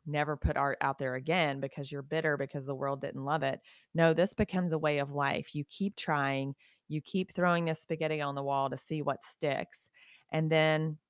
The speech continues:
that, and then you really move into making the true connection with people. And the other thing he said was, "The work that works or the art that works typically is not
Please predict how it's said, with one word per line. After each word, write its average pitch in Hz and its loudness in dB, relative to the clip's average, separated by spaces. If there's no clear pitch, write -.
that, 165 4
and 160 -2
then 208 4
you 170 -2
really 165 0
move 156 0
into 147 -4
making 147 -4
the 143 -2
true 143 -2
connection 139 -8
with 139 -8
people. - -10
And 175 -2
the 202 2
other 240 2
thing 190 -4
he 175 -4
said 156 -2
was, 143 -4
"The 180 4
work 180 2
that - 2
works - -2
or 156 -4
the 151 -6
art 156 2
that - 0
works 165 0
typically 190 0
is 156 -6
not 151 -2